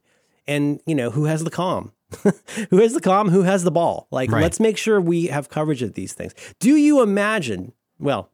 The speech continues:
Speaker 1: I, I don't know if I need to ask you, Dan, but I will. Do you imagine that anything family and parent and child gets done just based on a good idea?
Speaker 2: Never.
Speaker 1: 'Cause, 'cause, uh, 'cause remember, you're Sisyphus,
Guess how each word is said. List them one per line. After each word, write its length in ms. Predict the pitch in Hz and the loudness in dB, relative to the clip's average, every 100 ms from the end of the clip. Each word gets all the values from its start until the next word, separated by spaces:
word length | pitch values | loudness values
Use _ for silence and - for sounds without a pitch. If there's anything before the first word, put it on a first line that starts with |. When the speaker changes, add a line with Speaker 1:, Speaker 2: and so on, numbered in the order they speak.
| - | -14
Speaker 1:
I, 140 | 110 - | -12 -6
I 40 | |
don't 140 | 139 147 | -4 -2
know 80 | 147 | -4
if 100 | 151 | -2
I 40 | |
need 120 | 160 165 | -2 -2
to 60 | |
ask 200 | 165 175 | -4 -4
you, 60 | 127 | -6
Dan, 200 | 101 117 | -4 -4
but 80 | 123 | -4
I 60 | |
will. 280 | 135 156 120 - - | -2 -2 -4 -8 -6
Do 120 | 196 | 0
you 260 | 330 370 285 | 2 2 2
imagine 460 | 196 190 185 190 | 2 0 0 2
that 200 | 165 135 - | 0 -2 -4
anything 500 | 151 180 190 160 147 | -2 -2 -2 -4 -4
family 500 | 135 139 139 147 143 | -4 -4 -2 -2 -4
and 120 | 113 | -6
parent 440 | 110 - 110 113 104 | -8 -8 -6 -6 -8
and 120 | 117 | -10
child 340 | 107 110 107 107 _ _ - 101 | -8 -6 -6 -8 _ _ -18 -6
gets 280 | 131 120 - | -6 -6 -10
done 520 | 104 107 104 107 110 _ _ 101 | -8 -6 -6 -6 -10 _ _ -18
just 440 | 92 131 123 - - _ _ _ _ - | -8 -6 -6 -10 -18 _ _ _ _ -12
based 240 | 120 117 | -10 -8
on 100 | 131 | -8
a 40 | 107 | -6
good 160 | 113 | -6
idea? 380 | 110 101 104 - | -8 -8 -10 -12
Speaker 2:
Never. 520 | - 107 85 71 - - _ _ _ _ _ _ _ _ _ _ _ _ _ | -6 -4 -2 -4 -10 -14 _ _ _ _ _ _ _ _ _ _ _ _ _
Speaker 1:
'Cause, 220 | - 139 - _ _ | -6 -6 -6 _ _
'cause, 360 | - 135 117 123 | -6 -6 -4 -4
uh, 380 | 120 113 110 107 _ _ _ _ | -4 -4 -8 -12 _ _ _ _
'cause 140 | - 127 | -8 -2
remember, 240 | 160 143 | -2 0
you're 120 | 113 131 | -2 -2
Sisyphus, 580 | 165 135 127 107 - | -4 -6 -8 -10 -12